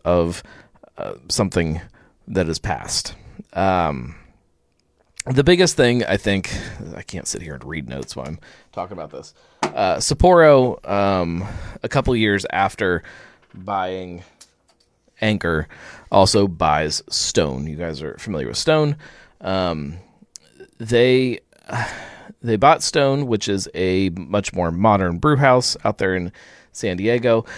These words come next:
Uh, from, from what I'm understanding, they were kind of the driving force about Stone also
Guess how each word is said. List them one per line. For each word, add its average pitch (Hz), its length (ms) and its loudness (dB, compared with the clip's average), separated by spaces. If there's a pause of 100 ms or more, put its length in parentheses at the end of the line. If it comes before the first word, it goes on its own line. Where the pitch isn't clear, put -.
(180)
Uh, - 180 4
from, 117 240 0
from 113 180 0
what 127 120 4
I'm 127 80 4
understanding, 123 560 2 (300)
they 110 280 0
were 104 640 -6
kind 120 200 2
of 110 80 -2
the 101 80 -6
driving 104 340 4
force 110 500 -2
about 95 520 2 (520)
Stone 104 580 2 (260)
also 98 560 2